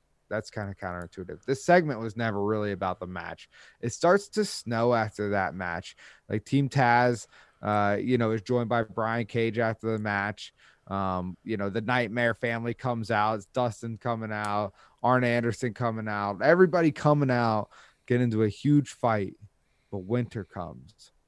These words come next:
Finally, I've been trying to figure out why they're calling this Winter is Coming, 'cause I just think of Game of Thrones.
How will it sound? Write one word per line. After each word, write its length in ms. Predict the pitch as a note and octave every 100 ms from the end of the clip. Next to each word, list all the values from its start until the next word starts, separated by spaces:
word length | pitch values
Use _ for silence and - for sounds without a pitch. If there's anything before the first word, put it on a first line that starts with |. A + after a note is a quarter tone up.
| _
Finally, 480 | C#3 E3 C3+ G2+ G2+
I've 100 | D3
been 140 | F#3
trying 140 | A#3 A3
to 60 |
figure 240 | G3+ G#3 G3+
out 140 | E3+
why 160 | D#3 D#3+
they're 100 | D3+
calling 240 | D#3 D3+
this 180 | B2+ -
Winter 320 | B2+ B2+ A2
is 100 | G2+
Coming, 320 | - F#2+ F#2+ G2
'cause 140 | -
I 100 | G2+
just 160 | A2 -
think 140 | G#2+
of 100 | G2
Game 220 | G#2+ G#2+
of 100 | G2+
Thrones. 460 | G#2+ G2+ F#2 F#2